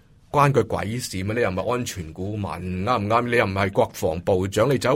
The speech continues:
烏克蘭做乜嘢啫？自己，自己後欄着火，你又唔走，唔走，你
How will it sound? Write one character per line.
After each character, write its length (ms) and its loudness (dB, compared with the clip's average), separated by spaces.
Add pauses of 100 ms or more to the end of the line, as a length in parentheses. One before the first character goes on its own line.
烏 80 0
克 100 -2
蘭 260 -6
做 140 -2
乜 180 0
嘢 360 -10
啫？ 160 -6 (1300)
自 140 0
己， 320 0
自 100 -4
己 140 -2
後 280 0
欄 240 4
着 160 0
火， 360 0
你 80 0
又 80 -2
唔 120 -8
走， 200 0
唔 260 -4
走， 220 0
你 260 -2